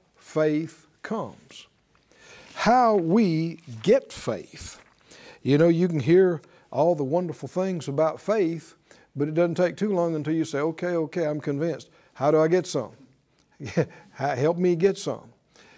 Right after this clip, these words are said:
And we see the answer right here in Romans, the tenth chapter, and I believe we begin about the thirteenth verse. It said, "Whoever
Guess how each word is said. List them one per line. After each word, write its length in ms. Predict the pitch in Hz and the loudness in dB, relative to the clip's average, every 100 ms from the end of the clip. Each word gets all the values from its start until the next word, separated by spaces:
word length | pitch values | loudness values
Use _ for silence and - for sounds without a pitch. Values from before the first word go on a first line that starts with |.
| - - - | -20 -8 0
And 200 | 170 180 | 4 4
we 120 | 214 | 4
see 240 | - 311 | 2 0
the 220 | 240 196 | 2 0
answer 420 | 233 285 - 170 170 | 0 -4 -2 -2 0
right 240 | 180 233 | 0 -2
here 300 | 190 202 196 | -2 0 0
in 220 | 175 160 | 0 -2
Romans, 680 | 160 196 202 131 135 165 - _ _ | -2 -2 -2 -4 -8 -12 -16 _ _
the 140 | 120 143 | -2 0
tenth 340 | 190 226 - | 0 0 -2
chapter, 540 | - 143 110 - 127 160 - - - - | -4 -4 -4 -10 -12 -12 -20 -20 -20 -4
and 160 | 139 | 0
I 60 | 151 | 2
believe 300 | 147 185 165 | 4 4 4
we 100 | 170 | 0
begin 440 | 143 139 165 175 | 0 -4 -2 0
about 400 | 160 147 156 147 | 0 0 -2 -2
the 200 | 147 143 | -4 -4
thirteenth 600 | 123 180 170 - 156 131 | -2 0 0 -4 -8 -8
verse. 440 | 117 165 185 165 - | -4 0 0 0 -4
It 120 | 127 | -6
said, 300 | - 170 143 - - - | -2 0 -2 -8 -20 -6
"Whoever 920 | 220 285 285 208 247 233 139 123 | 0 2 2 0 0 0 -2 -4